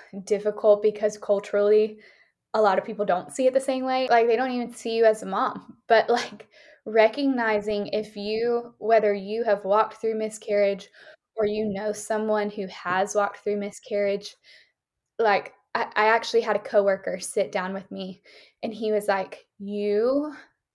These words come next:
are a mother. Like, you have, you are grieving the loss of your children. You are," like, and just someone who is able to sit there and speak that over me, like,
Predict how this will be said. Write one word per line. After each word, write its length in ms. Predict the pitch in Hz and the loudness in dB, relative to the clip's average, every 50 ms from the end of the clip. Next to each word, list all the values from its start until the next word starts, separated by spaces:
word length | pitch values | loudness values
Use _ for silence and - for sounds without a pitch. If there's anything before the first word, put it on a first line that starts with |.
| _ _ _ _ _ _ _ _ _ _ _ _ _ - | _ _ _ _ _ _ _ _ _ _ _ _ _ 2
are 260 | 208 208 208 208 214 | 4 6 6 6 6
a 60 | 202 | 4
mother. 460 | 208 202 190 185 - - - 220 240 - _ _ _ _ _ - | 2 0 -2 -2 -2 -2 -4 -4 -8 -12 _ _ _ _ _ -8
Like, 260 | 226 214 190 208 - _ _ _ | -6 -6 -6 -6 -10 _ _ _
you 800 | - 196 196 202 202 208 208 208 214 220 233 240 254 277 269 269 - _ _ _ _ _ _ _ _ _ | -16 -12 -10 -6 -4 -2 0 0 2 2 2 2 0 0 -2 -6 -14 _ _ _ _ _ _ _ _ _
have, 640 | _ - - 247 240 226 220 220 214 220 220 214 220 220 - | _ -12 -2 2 6 8 10 10 10 10 8 4 -2 -12 -16
you 260 | - 196 196 220 226 233 | -14 -10 -4 2 4 6
are 160 | 233 233 220 | 6 6 4
grieving 500 | 202 - 202 208 202 202 208 220 233 233 240 | 2 0 -2 -2 -2 -2 -4 -4 -4 -2 -2
the 100 | 233 226 | 0 0
loss 400 | 202 190 185 190 190 - - - - - | 0 0 0 -2 -4 -6 -12 -8 -2 0
of 160 | 208 202 185 | 0 0 0
your 120 | 190 185 | -4 -8
children. 640 | 185 - - - - - - 80 90 92 - 208 - - | -8 -6 -6 -4 -4 -4 -6 -10 -10 -12 -12 -14 -16 -14
You 380 | 190 185 190 190 196 196 - - | -12 -10 -6 -4 -4 -4 -4 -4
are," 500 | - 196 196 190 190 185 185 180 185 - - _ - - _ _ _ _ _ _ _ _ _ _ _ - | -4 -4 -2 0 0 0 -2 -4 -8 -10 -16 _ -20 -20 _ _ _ _ _ _ _ _ _ _ _ 2
like, 160 | 233 220 220 - | 2 4 2 0
and 180 | 240 233 226 | -2 -2 2
just 300 | 202 233 240 262 262 - | 4 4 4 4 2 -2
someone 260 | - 240 226 247 269 285 | 0 0 2 4 4 4
who 160 | 285 330 349 | 2 2 2
is 140 | 330 277 - | 2 2 4
able 260 | - 214 202 214 226 | 2 2 4 2 0
to 140 | - 240 208 | 0 -4 -6
sit 340 | - - - 185 190 185 | -6 -6 -6 -6 -4 -2
there 260 | - 202 220 240 240 - | 0 2 2 2 2 0
and 180 | 208 196 190 | -2 -4 -6
speak 460 | 190 - - - - - 196 190 - | -6 -8 -10 -10 -10 -10 -10 -6 -2
that 220 | - 226 220 - - | 0 0 0 2 0
over 260 | 185 185 185 202 208 | 0 0 0 0 0
me, 180 | 240 269 285 285 | 2 2 2 2
like, 240 | 226 208 190 208 | 2 0 0 -2